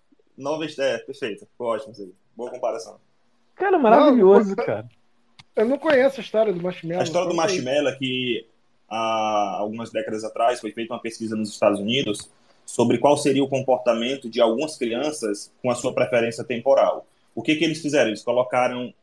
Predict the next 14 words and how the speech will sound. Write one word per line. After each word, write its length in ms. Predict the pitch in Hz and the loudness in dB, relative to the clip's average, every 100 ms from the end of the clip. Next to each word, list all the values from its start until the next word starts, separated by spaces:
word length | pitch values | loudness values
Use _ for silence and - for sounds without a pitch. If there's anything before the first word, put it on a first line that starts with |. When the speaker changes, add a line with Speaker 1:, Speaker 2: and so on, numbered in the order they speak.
| _ _ _ | _ _ _
Speaker 1:
várias 420 | 113 131 170 180 | -6 -2 -2 -4
crianças 400 | - 151 143 127 | -6 -4 -4 -8
em 80 | 120 | -12
uma, 220 | 117 113 110 - | -10 -10 -12 -12
em, 480 | 113 110 107 104 95 - | -8 -6 -6 -10 -12 -4
é... 540 | 104 101 98 98 95 _ - | 0 0 0 -4 -6 _ -10
em 140 | 123 | -10
testes 480 | - 117 143 - 147 | -2 0 0 -2 -10
e 60 | 131 | -2
colocaram 500 | 143 135 135 123 120 | 2 2 2 0 0
ela 180 | 127 131 | 0 0
numa 160 | 135 | -4
cadeira, 520 | 135 135 113 110 160 | -4 -6 -2 -4 -4
né? 200 | 123 131 | -6 -10